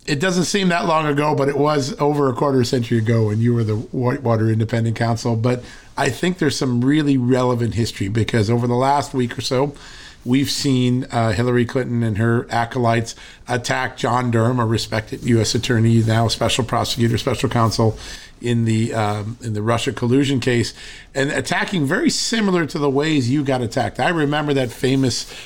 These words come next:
uh, uh, N B C Today interview where Missus Clinton came out of the box in nineteen and called you partisan and suggested that this was just a conspiracy from right-wing, uh,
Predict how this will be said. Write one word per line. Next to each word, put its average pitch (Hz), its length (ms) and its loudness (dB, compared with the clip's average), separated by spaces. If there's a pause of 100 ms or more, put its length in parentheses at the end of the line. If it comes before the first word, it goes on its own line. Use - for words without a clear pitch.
(160)
uh, 110 340 -2 (280)
uh, 123 380 -2 (100)
N 143 140 -2
B 147 80 0
C 139 180 0
Today 123 340 2
interview 113 300 2
where 107 140 2
Missus 117 320 0
Clinton 123 340 -2
came 120 220 0
out 117 100 2
of 110 60 -2
the 113 80 0
box 120 400 0
in 113 80 -2
nineteen 117 280 0
and 113 120 -2
called 127 240 0
you 101 80 -8
partisan 135 800 0
and 104 140 -4 (280)
suggested 120 580 -2
that 113 100 -2
this 113 180 0
was 113 100 2
just 127 220 -2
a 120 60 -4
conspiracy 127 720 0
from 110 240 -4
right-wing, 120 580 2 (400)
uh, 110 460 0